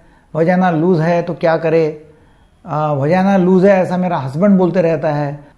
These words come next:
तो इसके लिए क्या किया जाए, ऐसे फ़ोन्स काफ़ी हमें आते रहते हैं। एक तो क्या है कि इसके बारे में काफ़ी मिसकंसेप्शंस लेडीज में और जेंट्स में भी है।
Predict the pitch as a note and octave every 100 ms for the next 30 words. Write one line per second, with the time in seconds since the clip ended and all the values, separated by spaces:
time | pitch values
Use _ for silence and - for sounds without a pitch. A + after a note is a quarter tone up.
0 | - G#3 G#3 A3 A3+ A#3+ A#3 G#3 G3+ G3+
1 | F3+ F3+ F#3 E3 C3+ F#3+ - D#3 F3 E3+
2 | C#3 C#3 D#3+ C3+ E3+ B3 - - C3+ C#3
3 | C3 B2+ A2+ - _ - A3 A3+ B3 C4
4 | C4+ C4 - B3 A#3 A3 A3+ A3+ G3 -
5 | A3 F3 F3 - G3+ F#3+ G3+ F#3 G#3+ C#3+
6 | D3 E3+ A3 F3 E3 G3+ G3+ F3+ C#3+ E3+
7 | D#3+ D3+ C#3+ D3+ G2+ B2 -